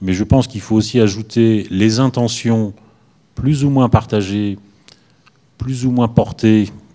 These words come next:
par les États membres en matière de mesures miroirs, par exemple, c'est-à-dire essayer dans les négociations commerciales de faire en sorte qu'il y ait une réciprocité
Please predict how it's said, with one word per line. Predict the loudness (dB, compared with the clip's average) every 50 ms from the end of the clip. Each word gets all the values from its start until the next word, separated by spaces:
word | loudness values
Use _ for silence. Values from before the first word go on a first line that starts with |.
| _ _ _
par | -8 -6 -6 -6
les | -6 -6 -8
États | -8 -6 -6 -4
membres | -4 -4 -4 -4 -4 -4 -6 -6 -8 -12 -14 _ _ _ _
en | -8 -6
matière | -4 -4 -4 -4 -4 -2 0 0 0 0 -2 -6
de | -8 -6 -4 -4 -4 -4 -8 -10 -16 _ _ _ -4
mesures | -4 -4 -2 -2 -4 -4
miroirs, | -4 -4 -6 -8 -10 -8 -8 -6 -6 -8 -6
par | -4 -4 -4 -4
exemple, | -6 -10 -10 -10 -8 -10 -10 -12 -16 _ _ _ _ _ _ _ _ _ _
c'est-à-dire | -18 -16 -10 -8 -6 -6 -6 -8 -10 -10 -14 -18 _ _ _ _
essayer | -6 -4 -4 -2 -2 -2 -2 0 0 0 0 0 0 -2
dans | -4 -4 -4
les | -4 -2 -2
négociations | -4 -4 -4 -4 -6 -6 -8 -8 -8 -8 -10 -10
commerciales | -10 -10 -10 -10 -10 -12 -10 -6 -6 -4 -4 -6 -6 -10 -14 _ _ _ _ _ -20 -20 _ _ _ -6
de | -6 -2
faire | 0 0 0 0
en | -2
sorte | -2 -4 -4 -6 -6 -6
qu'il | -8 -10 -8 -4
y | -4 -4
ait | -4
une | -4 -4
réciprocité | -4 -4 -4 -2 -4 -6 -8 -8 -6 -6 -6 -8 -10 -12 -10 -8 -8 -8 -8